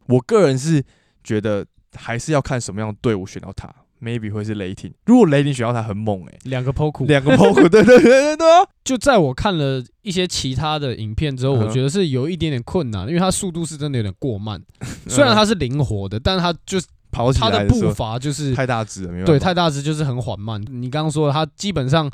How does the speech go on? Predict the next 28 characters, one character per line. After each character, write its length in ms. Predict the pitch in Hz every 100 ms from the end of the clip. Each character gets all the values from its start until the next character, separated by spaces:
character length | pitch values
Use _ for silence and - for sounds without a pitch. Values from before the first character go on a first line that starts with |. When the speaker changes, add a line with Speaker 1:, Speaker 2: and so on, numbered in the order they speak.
| _ _ -
Speaker 2:
能 280 | 160 202
有 240 | 226 170 135
的 160 | 135
这 180 | 131 185
些 380 | 175 165 160 160 -
技 240 | - 208 151
巧， 340 | - 104 - _
他 140 | -
全 360 | 143 - - 147
部 140 | 165
都 160 | 175 160
有， 80 | 120
没 140 | 170
有 80 | 233
一 60 | 165
个 60 |
他 140 | 165 190
不 220 | - 143
会 100 | 160
的 80 | 131
东 220 | 123 131
西 200 | - 120
啊。 80 | 127
就 120 | 196
是 60 |
他 180 | 202 220
也 180 | 202 135
是 180 | 156